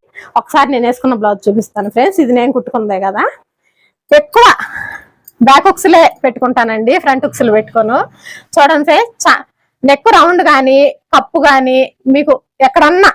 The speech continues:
ప్రాబ్లం కనపడితే నాకు కామెంట్ చేయండి. ఫ్రంట్ కూడా కరెక్ట్ గానే ఉండిద్దండి. ఇప్పుడు శారీ మీద అయినా కానీ మీరు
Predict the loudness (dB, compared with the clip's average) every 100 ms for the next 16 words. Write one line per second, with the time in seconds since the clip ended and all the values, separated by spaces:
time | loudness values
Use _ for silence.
0 | -2 -20 _ _ _ 2 4 2 2 0
1 | -2 -4 -4 -4 -4 -4 -4 -4 -4 -4
2 | -2 -2 -2 -6 _ _ 0 0 2 2
3 | 2 0 -2 -6 -6 -6 -4 -4 -4 -6
4 | -8 -8 -4 -2 -4 _ -8 -6 -6 -2
5 | 0 2 0 0 -2 -2 -4 -4 -4 -2
6 | -2 -2